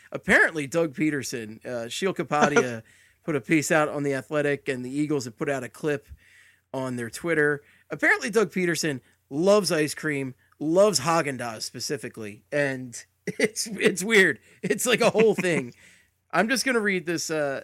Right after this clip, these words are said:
Speaker 1: a brief excerpt real quick from, uh, from Sheil's, uh, piece on The Athletic. He was talking with a few players in the locker room about this. This is, uh, Steven Means, who's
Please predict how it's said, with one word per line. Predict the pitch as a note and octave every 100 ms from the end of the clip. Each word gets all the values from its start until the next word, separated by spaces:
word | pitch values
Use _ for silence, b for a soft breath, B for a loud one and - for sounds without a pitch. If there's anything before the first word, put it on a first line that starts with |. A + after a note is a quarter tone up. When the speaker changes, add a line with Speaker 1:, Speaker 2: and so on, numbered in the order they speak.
| - -
Speaker 1:
a | C#3+
brief | D3+ D3 C3 -
excerpt | C3 B2 - A#2+ -
real | A2+ A2
quick | - A2+ G#2+
from, | A#2+ A2+
uh, | A2 G#2 G#2 b b b
from | - C#3 -
Sheil's, | - - D#3 B2 G#2+
uh, | B2 A2+ -
piece | F3 B2 - - - -
on | A#2 A2+ G#2+
The | A#2 A2 -
Athletic. | A2+ A2+ A#2 A#2+ A2+ G#2 - _ b b b
He | C3+
was | A#2+ -
talking | E3+ D#3 D#3+ D3
with | C3
a |
few | A#2+ D3
players | B2+ D3+ C3+ B2+
in |
the | A#2+
locker | B2 B2+ B2
room | A#2 A2
about | A2 A2
this. | A2 G#2+
This | D3 C#3
is, | A2+
uh, | A#2+ A2
Steven | - E3 C3 B2
Means, | A#2+ A#2 A2 -
who's | A2 G2+